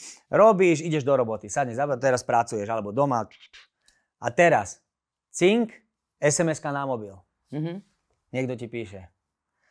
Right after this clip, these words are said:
Speaker 1: Dobre, je desať štyridsať, napíšem si desať štyridsať. T D D, odpisuješ, T D D. Á, desať päťdesiat, koniec desať päťdesiat.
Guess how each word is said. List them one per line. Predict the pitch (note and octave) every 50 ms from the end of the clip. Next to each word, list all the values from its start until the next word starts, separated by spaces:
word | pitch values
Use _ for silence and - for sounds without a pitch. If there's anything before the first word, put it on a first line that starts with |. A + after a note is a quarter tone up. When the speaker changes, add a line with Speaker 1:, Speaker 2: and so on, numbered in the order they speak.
| _ _ _ _ _ _
Speaker 1:
Dobre, | - C#3+ E3+ E3 D#3 D3 C#3+ C#3 C3 A#2 - _ _ _ _ _ _ _
je | _ C3
desať | B2+ B2+ D#3 D3+ - C#3+ -
štyridsať, | - - C3 A#2+ A2+ A2+ G#2+ G#2+
napíšem | A2+ B2 B2 A#2+ B2+ A#2+ A2 A2+
si | A2 - A2+
desať | A#2 B2+ - - A2
štyridsať. | - - A#2+ A#2 G#2 G2+ - - G2 G2 - _ _ _ _ _ _ _ _ _ _ _ _ _ _ _ _ _ _ _ _ _
T | _ - D#3
D | D3+ C#3+ C3
D, | B2 B2+
odpisuješ, | A#2+ C#3 C#3 - D3 C3 - - B2+ B2 A#2+ A#2 A2+ A#2 - _ _ _ _ _ _ - A2 - _ _ _ _ _
T | - C3
D | A#2 A2
D. | G#2+ C3 C3+ C3 - _ _ _ _ _
Á, | _ - C#4+ D4 G3+ C#3 G#2+ - _ _
desať | - C#3 E3+ E3+ - C#3
päťdesiat, | - C#3+ C3 B2 A2+ - A2+ A2 A2 - _ _ _ _
koniec | _ D#3+ E3 D#3+ D3+
desať | C3 C#3 C3+ A#2+ C3 A#2+ -
päťdesiat. | C3 A#2+ A#2 A2 - - G2+ F#2 -